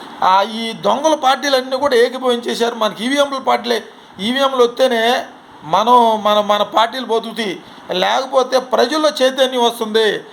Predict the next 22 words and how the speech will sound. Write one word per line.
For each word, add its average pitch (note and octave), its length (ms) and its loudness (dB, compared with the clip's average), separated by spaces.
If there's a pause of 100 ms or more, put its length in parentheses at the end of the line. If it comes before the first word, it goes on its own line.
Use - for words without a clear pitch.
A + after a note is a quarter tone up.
(160)
ఎస్సీ, A#3 300 0
ఎస్టీ, C#4 300 -2
బీసీ C4+ 400 -4
మైనారిటీ C4 540 0
లేకం B3 320 0
అవుతున్నారు. A3+ 760 2 (580)
కాబట్టి A3+ 680 0 (380)
మనం G#3 280 2
ఈవీఎంలు D4+ 540 0
తేకపోతే A#3 880 2 (800)
మన F#3+ 180 0
పార్టీలు A#3 600 0
మనుగడలో A3+ 500 0
ఉండవు, G3+ 540 2
మనల్ని G#3 240 0
మర్చిపోతారు. A3 1000 0 (300)
కాబట్టి G#3+ 360 2
ఓట్లు, D4 600 2
ప్రజలు C#4+ 380 0
ఓట్లతో C#4+ 380 0
సంబంధం C4 420 2
లేదు, A3 380 2